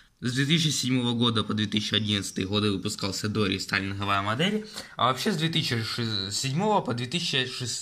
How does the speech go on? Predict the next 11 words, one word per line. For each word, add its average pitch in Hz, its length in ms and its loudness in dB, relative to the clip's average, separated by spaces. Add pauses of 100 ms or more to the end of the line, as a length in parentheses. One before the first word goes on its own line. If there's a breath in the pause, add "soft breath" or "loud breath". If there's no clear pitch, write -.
(460)
шестнадцатый 120 640 -6
год. 98 320 -6 (1120 loud breath)
Помните? 185 540 0 (100)
Помните? 185 340 2
Помните 262 720 4
вот 202 220 4
то 202 140 4
первое 196 400 2
знакомство? 180 600 2
"Песчаная 180 680 2
буря". 127 400 2